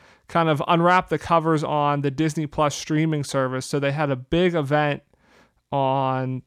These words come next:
Thursday in which they kind of outlined all of the details,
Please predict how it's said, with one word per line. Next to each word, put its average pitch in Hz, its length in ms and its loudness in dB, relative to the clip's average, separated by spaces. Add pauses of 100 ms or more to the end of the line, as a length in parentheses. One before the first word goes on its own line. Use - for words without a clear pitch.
(120)
Thursday 131 1300 0 (440)
in 147 200 2
which 147 340 2
they 151 340 2
kind 160 240 -2
of 131 140 -2 (180)
outlined 147 960 2 (520)
all 170 260 8
of 147 100 0
the 151 120 2
details, 139 1080 -2